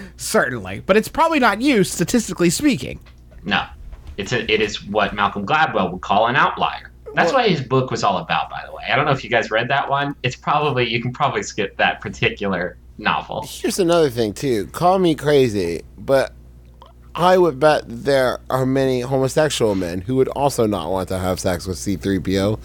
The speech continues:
Speaker 1: Yes,
Speaker 3: For a
Speaker 1: thank you,
Speaker 3: myriad of
Speaker 1: Travis.
Speaker 3: other reasons.
Speaker 1: Yes, thank you. I don't think our nation's gay men are lining up. Like, <laughs> oh, a gay
Speaker 3: We
Speaker 1: a
Speaker 3: had a
Speaker 1: gay
Speaker 3: really
Speaker 1: ro-
Speaker 3: great turnout when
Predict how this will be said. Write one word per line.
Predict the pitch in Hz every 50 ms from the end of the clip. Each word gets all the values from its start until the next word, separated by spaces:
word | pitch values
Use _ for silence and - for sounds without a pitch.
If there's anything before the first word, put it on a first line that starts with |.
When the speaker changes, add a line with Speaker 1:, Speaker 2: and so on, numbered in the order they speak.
| - - - - - - - -
Speaker 1:
Yes, | 339 370 370 359 320 226 -
Speaker 3:
For | - 147 151
a | 156
Speaker 1:
thank | - - -
you, | 180
Speaker 3:
myriad | 175 165 156 - -
of | 127
Speaker 1:
Travis. | 131 - 175 190 196 127
Speaker 3:
other | - - 123 117
reasons. | 113 113 113 101 87 87 - 113 120 -
Speaker 1:
Yes, | 370 427 349 302 254 - -
thank | - - 359 349 330 311 - -
you. | 220 196 160 135 127 - - - - - - -
I | - 294 320
don't | 320 311 302 285
think | 294 269 247 -
our | 233 214
nation's | 214 220 233 240 - - 247 233 220 208
gay | - 240 226 220 220
men | 220 269 269 247 226 214
are | - 180 180
lining | 175 175 185 202 226 240 240 220 208 208
up. | 254 285 240 160 - - - - -
Like, | 180 160 156 147
<laughs> | - 160 - - - - - - - - - - - - - 508 - - 381 -
oh, | 262 311 277 240 175
a | 156 143 139
gay | - - 226 240 233
Speaker 3:
We | - 165 175
Speaker 1:
a | 190
Speaker 3:
had | 185 175
a |
Speaker 1:
gay | 165 156 185
Speaker 3:
really | 190 190 180
Speaker 1:
ro- | 185
Speaker 3:
great | 190 202 196 196 151
turnout | 185 208 240 254 233 185 147 131 123 127
when | 143